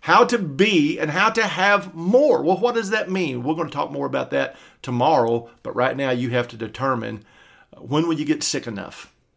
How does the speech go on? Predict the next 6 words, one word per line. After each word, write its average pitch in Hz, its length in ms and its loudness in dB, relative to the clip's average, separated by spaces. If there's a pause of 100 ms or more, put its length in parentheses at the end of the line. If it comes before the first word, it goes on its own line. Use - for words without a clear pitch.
(1000)
When 156 360 2
will 180 180 8
you 156 260 0
get 147 280 -6
sick 160 320 -4
enough 107 460 -8